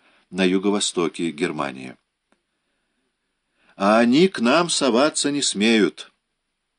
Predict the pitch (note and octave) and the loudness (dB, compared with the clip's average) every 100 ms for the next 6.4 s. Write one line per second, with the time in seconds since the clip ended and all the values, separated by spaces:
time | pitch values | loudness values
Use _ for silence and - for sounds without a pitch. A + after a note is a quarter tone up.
0 | _ B2+ E3+ E3+ D3+ C#3+ C3+ B2 A2+ B2+ | _ 2 2 4 0 2 2 4 6 4
1 | A#2+ G2 F#2 F#2 E2 - E2+ E2 C#3+ C3 | 4 0 0 -2 -8 -4 -4 4 6 6
2 | - _ - _ _ - F#2 F2 F2 G2+ | 2 _ -20 _ _ -4 -4 0 0 2
3 | G2 F#2+ F2 E2+ - D#2 D2+ - C2 - | 2 2 -2 -4 -4 -6 -6 -6 -10 -14
4 | _ _ _ _ _ _ _ _ _ A#2 | _ _ _ _ _ _ _ _ _ 0
5 | E3 F3+ F3 F3 D#3+ A2+ - - F2 G#2 | 4 4 4 6 6 4 0 -2 0 4
6 | C#3+ D#3 - | 4 4 0